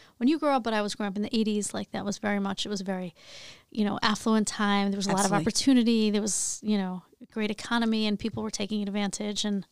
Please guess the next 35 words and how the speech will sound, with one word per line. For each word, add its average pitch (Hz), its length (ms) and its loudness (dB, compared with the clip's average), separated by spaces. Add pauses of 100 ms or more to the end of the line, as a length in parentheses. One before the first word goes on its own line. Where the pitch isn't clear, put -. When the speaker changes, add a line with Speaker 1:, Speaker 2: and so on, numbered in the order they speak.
(420)
Speaker 1:
trying 208 200 -2
to 202 40 -2
figure 208 240 -6
it 196 80 -4
out. 196 320 -6
Speaker 2:
Right. 165 320 -8
And, 180 220 2
and 196 220 2
very 214 320 2
much 208 240 0
wanting 190 480 0
to 190 120 0
be 185 200 -2
a - 80 -4
part 208 320 -2
of 165 100 -4
it. 151 140 -4
So 190 340 2
Speaker 1:
Mm-hmm. 220 160 0 (320)
Speaker 2:
on 202 180 2
one 226 220 2
hand, 233 260 2
I 190 60 2
didn't 233 240 2
understand 190 540 2
it - 160 -4 (160)
then, 185 500 2 (100)
but 208 260 4
Speaker 1:
Mm-hmm. 220 80 2
Speaker 2:
as 196 140 2
I 196 60 0
started 202 500 0
my 196 220 -2
own 190 240 0
metamorphosis 190 800 -2